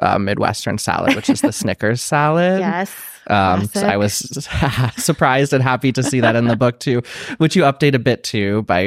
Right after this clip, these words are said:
Speaker 1: removing the Snickers and getting down to sort of the core elements. But could you tell us what a Snickers salad is
Speaker 2: I
Speaker 1: and
Speaker 2: do,
Speaker 1: how you updated
Speaker 2: yeah.
Speaker 1: it?
Speaker 2: Um, well, f-, I think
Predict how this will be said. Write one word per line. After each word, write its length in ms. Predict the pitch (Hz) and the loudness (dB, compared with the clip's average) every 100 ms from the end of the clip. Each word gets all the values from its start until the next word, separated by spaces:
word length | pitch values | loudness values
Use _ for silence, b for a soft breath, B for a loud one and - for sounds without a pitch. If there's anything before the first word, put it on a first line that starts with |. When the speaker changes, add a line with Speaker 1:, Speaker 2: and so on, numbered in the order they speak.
| 104 | 0
Speaker 1:
removing 440 | 120 110 104 104 | 2 4 4 2
the 60 | 101 | 0
Snickers 520 | - 95 90 90 104 | -2 -2 -2 -2 -2
and 160 | 101 98 | -4 -4
getting 200 | 90 95 | -4 -2
down 200 | 76 113 | -2 -2
to 100 | 113 | -6
sort 220 | - 110 | -6 -6
of 120 | - | -4
the 100 | - | -6
core 260 | - 131 107 | 0 2 4
elements. 560 | 110 95 95 113 - | 4 2 0 -4 -6
But 260 | - 101 - | -6 -6 -4
could 100 | 123 | -2
you 60 | |
tell 140 | 117 123 | 2 2
us 100 | - | 2
what 80 | 117 | -2
a 40 | |
Snickers 340 | 107 98 107 107 | -2 -4 -4 -4
salad 300 | 107 92 208 | 0 0 2
is 80 | 254 | 0
Speaker 2:
I 60 | |
Speaker 1:
and 80 | 247 | 0
Speaker 2:
do, 80 | 254 | 2
Speaker 1:
how 80 | 220 | 2
you 60 | |
updated 180 | 180 214 226 175 139 | 2 2 2 2 2
Speaker 2:
yeah. 100 | 127 | 0
Speaker 1:
it? 60 | 131 | 0
Speaker 2:
Um, 400 | 220 220 220 220 | 2 2 2 2
well, 160 | 220 240 | 2 0
f-, 200 | 226 226 - | 0 -6 -4
I 100 | 226 | -2
think 300 | 285 262 | -2 -2